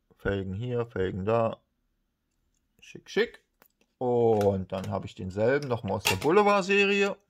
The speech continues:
Äh, in Blau,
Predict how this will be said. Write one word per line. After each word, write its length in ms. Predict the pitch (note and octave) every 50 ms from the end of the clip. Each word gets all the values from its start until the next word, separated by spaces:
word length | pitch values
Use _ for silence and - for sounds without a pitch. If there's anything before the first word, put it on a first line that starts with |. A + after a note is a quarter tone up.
| _ _ _ _ _ _ _ _ _ _ _ _ _ _ _ _ _ _ _ _ _ _ _ _ _ _ _ _ - _ _ _ _ _ - _ _ _ _ _ _ - -
Äh, 1160 | E3+ F#3 F#3+ F#3 F3+ E3+ E3 D#3+ D#3 D3+ D3 C#3+ C#3 C3+ B2+ A#2+ A2+ G#2+ G#2 G#2 A2 D#3+ A#3+ - - _ _ _ _ _ _ -
in 200 | B2+ B2+ A#2+ A2
Blau, 600 | G2+ G#2+ G2+ F#2+ F#2+ A2 C#3 F#3 A3 A#3 - _